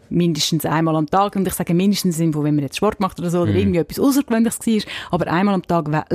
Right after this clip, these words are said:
Speaker 1: waschen lenkt auch. Da muss
Speaker 2: Mhm.
Speaker 1: auch kein Chavelwasser oder irgendwelches anderes Zeug an. Und die Idee, dass man quasi sauberer ist per se oder nur kann sauber sein, wenn keine Haare rum sind, das ist wirklich einfach ein Mythos. Aber es kommt ganz oft, kommt die Botschaft, ja,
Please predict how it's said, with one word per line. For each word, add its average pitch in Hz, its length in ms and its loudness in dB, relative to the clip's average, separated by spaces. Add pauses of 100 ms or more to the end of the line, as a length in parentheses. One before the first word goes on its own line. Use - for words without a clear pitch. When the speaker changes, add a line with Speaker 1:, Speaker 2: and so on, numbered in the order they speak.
(120)
Speaker 1:
waschen 170 360 0
lenkt 151 360 0
auch. 233 240 0 (260)
Da 196 80 0
muss 202 160 2
Speaker 2:
Mhm. 196 60 0
Speaker 1:
auch 98 100 0
kein 185 140 -2
Chavelwasser 196 680 0
oder 165 140 -2
irgendwelches 156 380 0
anderes 220 440 0
Zeug 214 300 0
an. 190 240 0 (360)
Und 208 220 2
die 208 120 0
Idee, 202 360 2
dass - 240 -2
man 208 160 2
quasi 175 420 0
sauberer 220 520 2
ist 220 220 -2
per 202 120 -2
se 185 320 2
oder 165 140 0
nur 175 160 2
kann 190 140 -4
sauber 185 260 -2
sein, 190 220 -2
wenn 165 140 0
keine 143 220 -6
Haare 156 300 2
rum 185 200 2
sind, 156 420 2 (320)
das 180 140 -2
ist 185 140 0
wirklich 214 300 -2
einfach 233 240 -4
ein 240 80 4
Mythos. 262 400 0
Aber - 180 -2
es - 160 -4
kommt 220 220 -2
ganz - 440 0
oft, - 380 0
kommt 254 220 2
die 233 60 0
Botschaft, 240 480 -2
ja, 233 360 2